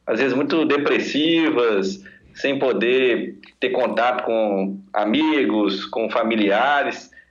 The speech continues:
Então, vamos trazer uma mensagem positiva aí. Nosso tema de hoje é um tema muito interessante. E quero reforçar também, assim, algo que eu tenho feito, eu acho que vale a pena pra também todo mundo, assim, buscar esse momento aí mais introspectivo,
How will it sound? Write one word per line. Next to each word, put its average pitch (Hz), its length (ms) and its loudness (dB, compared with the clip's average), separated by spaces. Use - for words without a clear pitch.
Então, 175 380 0
vamos 156 400 0
trazer 139 260 2
uma 135 120 2
mensagem 120 480 0
positiva 113 640 0
aí. 135 220 2
Nosso 127 280 -2
tema 120 280 2
de 110 100 -2
hoje 117 220 2
é - 20 2
um 110 100 -2
tema 113 180 0
muito 151 260 -2
interessante. 131 960 -2
E 196 260 0
quero 175 260 0
reforçar 165 580 0
também, 135 420 0
assim, 151 520 -2
algo 131 220 0
que 160 60 0
eu 135 120 -2
tenho 135 260 0
feito, 151 440 0
eu 127 40 2
acho 127 220 0
que 123 260 -2
vale 127 200 2
a 113 80 2
pena 117 260 -2
pra 110 140 -2
também 113 260 -2
todo 143 220 0
mundo, 110 480 -2
assim, 123 240 -6
buscar 135 480 0
esse 139 180 -2
momento 113 460 0
aí 110 100 0
mais 117 260 2
introspectivo, 113 1040 -2